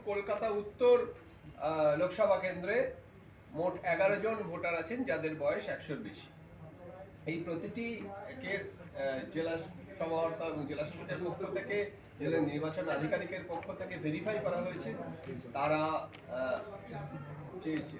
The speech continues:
তার জীবিত আছেন এবং ইলেকট্রাল রোলে তাদের নাম সঠিকভাবে আছে কিনা। এবং গত আমাদের যে ন্যাশনাল ভোটার্স ডে উদযাপিত হয়েছিল, জাতীয় ভোটার দিবস, সেখানে,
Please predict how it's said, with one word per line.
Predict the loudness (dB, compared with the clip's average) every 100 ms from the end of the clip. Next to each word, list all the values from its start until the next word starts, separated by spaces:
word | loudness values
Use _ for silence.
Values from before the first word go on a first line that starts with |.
| 2
তার | 2 2
জীবিত | -2 2 4
আছেন | 4 4 0
এবং | 2 4
ইলেকট্রাল | 4 2 2 2
রোলে | 0
তাদের | 0 2 2
নাম | 2 2
সঠিকভাবে | 0 -6 -6 -4 0
আছে | -2 -2
কিনা। | -4 0 0 -2 -8 -14 -6
এবং | -2 4
গত | 6 4 4 2 0 -2 -6
আমাদের | -6 -4 -2
যে | 0
ন্যাশনাল | 2 2 2 2 0 -2
ভোটার্স | 0 2 2
ডে | 0
উদযাপিত | 0 0 -2 -2 -2
হয়েছিল, | -2 -2 -4 -4
জাতীয় | -4 -2 -4
ভোটার | -4 -4 -4 -4
দিবস, | -4 -4 -4 -14 -18 -12
সেখানে, | 0 2 4 2